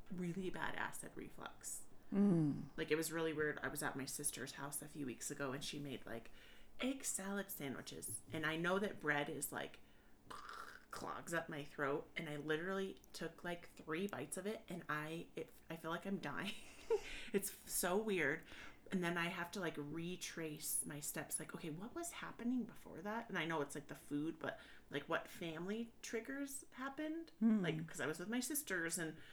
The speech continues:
Speaker 1: talking about whatever we were talking about. And it literally, like, stops up my throat, and I have to, like,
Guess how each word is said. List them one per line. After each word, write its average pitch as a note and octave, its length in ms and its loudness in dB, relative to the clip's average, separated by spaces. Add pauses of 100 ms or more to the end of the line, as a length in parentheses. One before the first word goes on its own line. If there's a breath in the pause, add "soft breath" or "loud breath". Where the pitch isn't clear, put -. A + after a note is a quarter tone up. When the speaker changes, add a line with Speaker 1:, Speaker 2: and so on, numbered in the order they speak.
(160 loud breath)
Speaker 1:
talking G3 360 0
about G#3+ 240 6
whatever C4 340 4
we B3+ 100 2
were A#3+ 120 2
talking A#3+ 400 0
about. C3+ 280 -2 (520 soft breath)
And F3+ 100 2
it - 100 -2
literally, F#3 280 2
like, D3+ 160 2
stops - 560 0
up E3 180 0
my D3 160 0
throat, D#3 400 4
and D#3+ 80 -2
I B2 80 0
have D3 280 -6
to, D#3 100 -4
like, B2 180 0